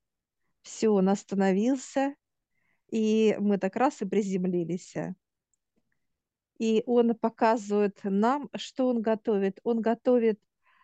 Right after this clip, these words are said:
э, подарки. Он готовит как блюдо с подарками. Блюд очень много, они все разные. А, есть сладости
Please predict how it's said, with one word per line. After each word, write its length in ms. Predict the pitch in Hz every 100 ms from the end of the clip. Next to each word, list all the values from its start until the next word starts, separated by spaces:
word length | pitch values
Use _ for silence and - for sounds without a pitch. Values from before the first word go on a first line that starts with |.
| _ -
э, 240 | 208 202 -
подарки. 760 | 233 208 220 202 _ 185 180 - _ _ _ _ _ _ _ _
Он 160 | - 208
готовит 520 | 202 202 262 240 226
как 260 | - 220 208
блюдо 680 | 202 240 226 269 226 233 233 _ _ _ _ _ _ _
с 120 | -
подарками. 840 | - 226 214 208 202 190 180 185 202 _ _ _ _ _ _ _
Блюд 500 | 202 214 233 262 220 -
очень 400 | 226 214 - 220
много, 640 | 220 220 220 185 202 240 285 _ _ _ _ _ _ -
они 280 | 214 220
все 260 | 220 - 240
разные. 760 | 226 202 - 190 180 175 190 - _ _ _ _ _
А, 240 | 202 196 196
есть 380 | 202 240 285
сладости 960 | - 233 220 196 190 202 - - 247 254